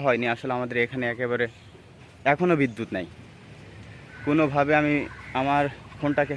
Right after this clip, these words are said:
চার্জ করার পরও কিন্তু আসলে নেট নাই, ওয়াইফাই নাই, প্লাস এমবি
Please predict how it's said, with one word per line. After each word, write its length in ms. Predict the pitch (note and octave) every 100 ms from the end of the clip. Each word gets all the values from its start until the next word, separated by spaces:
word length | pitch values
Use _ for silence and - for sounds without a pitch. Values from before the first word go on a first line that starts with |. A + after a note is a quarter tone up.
| -
চার্জ 200 | C#3 C#3 - -
করার 240 | D3+ D#3+ C#3+
পরও 260 | D#3+ E3 D#3 E3+ - - -
কিন্তু 180 | C#3+ D3 C#3+
আসলে 240 | D#3+ D3 C#3
নেট 180 | D3 F3+ D#3+
নাই, 100 | A2 F2+ - - - - - - - - - - -
ওয়াইফাই 400 | C3+ D#3+ D#3+ E3+ E3
নাই, 120 | F3+ F#3+
প্লাস 240 | E3 D#3 D3+ - - - - - - - - - - - - - - D#3+
এমবি 280 | G3+ G3+